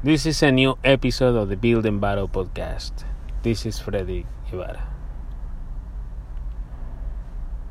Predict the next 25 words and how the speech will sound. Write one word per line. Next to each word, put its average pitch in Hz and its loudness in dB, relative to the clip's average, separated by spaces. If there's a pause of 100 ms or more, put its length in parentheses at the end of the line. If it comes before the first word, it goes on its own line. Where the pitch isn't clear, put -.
(420)
I'm 123 4
going 151 6
to 156 -4
talk 139 2
about 123 8 (560)
tips, - 0 (1120)
business 139 2
tips - -4
for 110 2 (440)
a 120 0
startup. 107 0 (1600)
Let's 131 4
remember 143 4 (540)
that 120 6
a 107 0
startup 120 4
is 120 0
the 107 0
first 151 2
stage 123 0
of 120 2
the 104 0
business 101 -4
life 98 -2
cycle. - -6